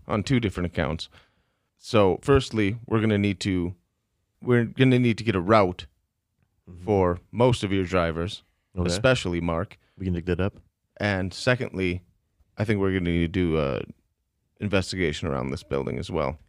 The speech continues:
Speaker 2: Roll to manipulate someone.
Speaker 1: Mm-hmm.
Speaker 2: Well, it's not as easy as, uh,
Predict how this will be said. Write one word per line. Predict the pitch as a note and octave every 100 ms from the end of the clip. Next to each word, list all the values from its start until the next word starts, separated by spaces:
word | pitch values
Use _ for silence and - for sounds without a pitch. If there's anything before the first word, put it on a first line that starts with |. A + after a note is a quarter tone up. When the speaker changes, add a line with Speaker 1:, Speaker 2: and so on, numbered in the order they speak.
| _ _ _
Speaker 2:
Roll | A#2+ C#3
to |
manipulate | G#2+ F2 D#2 - -
someone. | C2 - G1+ -
Speaker 1:
Mm-hmm. | - F2 F2+ A#2+ B2 - _ _ _ _ _ _ -
Speaker 2:
Well, | B2 C3
it's | A#2 D3
not | C3 F2
as | - -
easy | A2 F#2 E2+ F2
as, | E2 D#2
uh, | E2 D#2+ D#2 D#2